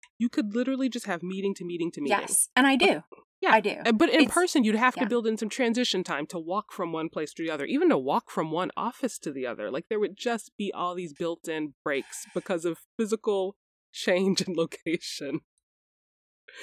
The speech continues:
Speaker 2: This
Speaker 1: And
Speaker 2: is
Speaker 1: nobody, that would be the
Speaker 2: revelatory.
Speaker 1: expectation. Yeah.
Speaker 2: Yeah.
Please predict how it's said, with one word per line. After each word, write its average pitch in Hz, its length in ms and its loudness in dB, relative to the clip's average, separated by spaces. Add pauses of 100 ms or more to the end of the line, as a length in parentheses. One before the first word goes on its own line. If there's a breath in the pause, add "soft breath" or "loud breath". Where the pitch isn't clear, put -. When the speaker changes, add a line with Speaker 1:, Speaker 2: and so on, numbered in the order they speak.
(160 loud breath)
Speaker 2:
This 220 160 2
Speaker 1:
And 277 100 6
Speaker 2:
is - 40 10
Speaker 1:
nobody, 339 440 4
that 294 140 2
would - 140 6
be 330 80 8
the 339 100 8
Speaker 2:
revelatory. 170 60 4
Speaker 1:
expectation. 180 1200 -2
Yeah. 359 680 -6 (600)
Speaker 2:
Yeah. 175 400 -6